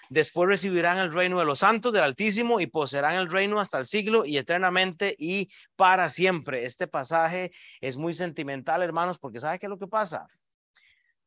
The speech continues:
Cuando usted tiene dudas de algo, cuando usted no entiende algo y usted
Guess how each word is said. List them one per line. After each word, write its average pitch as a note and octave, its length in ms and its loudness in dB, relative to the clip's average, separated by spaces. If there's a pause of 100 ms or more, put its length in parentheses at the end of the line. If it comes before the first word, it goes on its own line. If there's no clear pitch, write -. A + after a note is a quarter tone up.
Cuando C#3+ 260 0
usted E3+ 240 -4
tiene G#3+ 320 -4
dudas G3+ 720 0
de F3+ 140 0
algo, D#3 460 0
cuando C3 240 -8
usted E3+ 260 -2
no G3 180 -2
entiende G#3 520 -4
algo E3 360 -2
y C3+ 140 -8
usted F#3 320 -4